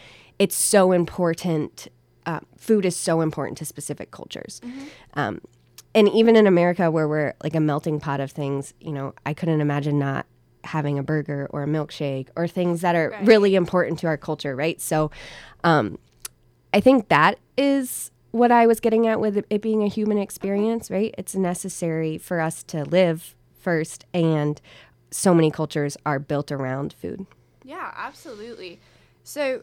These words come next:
Speaker 2: to jump off of that, why do you think sharing a meal is so impactful? 'Cause it, you're exactly right. It is so universal across cultures that, like, the sharing of the meal is significant,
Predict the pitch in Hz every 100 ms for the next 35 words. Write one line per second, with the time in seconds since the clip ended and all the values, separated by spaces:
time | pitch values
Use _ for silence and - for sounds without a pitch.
0 | - 285 240 349 359 226 262 294 220 196
1 | 202 196 208 214 233 277 311 285 - 226
2 | 214 - 262 - - 240 214 208 196 185
3 | 175 170 170 - 196 208 - 170 - -
4 | - - - - - - 226 226 - -
5 | 240 220 214 214 254 294 - 196 202 180
6 | - - 214 233 - 190 185 - _ 190
7 | 196 220 214 190 202 202 - 208 208 -
8 | 196 - 208 - 185 180 - 190 185 180
9 | 185 180 - 175 185 160